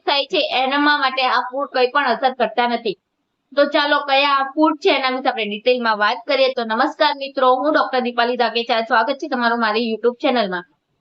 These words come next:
અત્યારે આંખની તકલીફ કેમ વધતી જાય છે એનો પ્રશ્ન કોઈને થયો કે? કેમ વધે છે? કારણ કે આપણી લાઇફસ્ટાઇલ એવું છે, આપણું ડાયટ એવું છે, આપણી ઊંઘ એવી છે, આપણું સ્ટ્રેસ એવું છે, આપણું એન્વાયરમેન્ટ, આપણું પોલ્યુશન અને અમુક એવા જેનેટિક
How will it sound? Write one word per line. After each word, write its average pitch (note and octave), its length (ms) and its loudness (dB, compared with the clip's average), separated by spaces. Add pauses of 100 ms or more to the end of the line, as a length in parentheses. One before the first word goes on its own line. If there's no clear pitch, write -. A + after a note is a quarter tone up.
(260)
અત્યારે D4 380 0
આંખની D#4 560 -2
તકલીફ D#4 460 -2
કેમ D#4 260 0
વધતી B3+ 400 0
જાય B3+ 180 2
છે D4+ 140 -2
એનો B3+ 140 0
પ્રશ્ન C#4 400 -2
કોઈને B3+ 240 0
થયો C4 300 2
કે? E4 100 -2 (600)
કેમ D4+ 260 2
વધે C#4 220 2
છે? D4 140 0
કારણ A#3+ 220 -2
કે A#3+ 60 -2
આપણી A3+ 240 -2
લાઇફસ્ટાઇલ A#3+ 640 0
એવું B3+ 200 2
છે, C4 180 2
આપણું G#3 380 -2
ડાયટ A#3 380 0
એવું C#4 260 2
છે, D#4 180 2
આપણી A#3 420 -2
ઊંઘ D4+ 320 4
એવી C#4 400 2
છે, C#4 260 -4 (160)
આપણું A#3+ 300 2
સ્ટ્રેસ C#4 520 -2
એવું C#4+ 280 0
છે, F4 80 -2
આપણું B3+ 300 2
એન્વાયરમેન્ટ, C#4 580 0
આપણું A#3+ 260 0
પોલ્યુશન C#4 580 0
અને B3+ 160 0
અમુક C4+ 320 -2
એવા A#3+ 140 4
જેનેટિક B3 520 -4